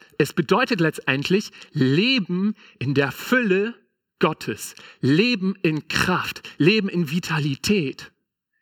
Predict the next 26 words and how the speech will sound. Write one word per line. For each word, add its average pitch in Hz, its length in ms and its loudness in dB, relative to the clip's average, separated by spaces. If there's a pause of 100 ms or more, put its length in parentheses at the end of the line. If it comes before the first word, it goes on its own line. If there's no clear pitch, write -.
(480)
Leben, 208 720 0 (800)
so 165 240 0
wie 185 100 0
Jesus 233 460 0
es 196 200 -2
gelebt 147 500 2
hat. - 220 -10 (220)
Leben, 247 540 2 (180)
so 180 240 0
wie 190 160 2
wir 196 140 2
es - 120 -2
später - 520 -2
mal 117 440 -2 (360)
im 143 80 -4
Paradies 165 460 -2
leben 139 260 0
werden, 175 380 0
aber 254 480 2
schon 180 300 0
hier 262 600 0 (640)
auf 269 340 0
der 190 240 0
Erde 175 560 0
leben 156 560 -2
können. 139 340 -6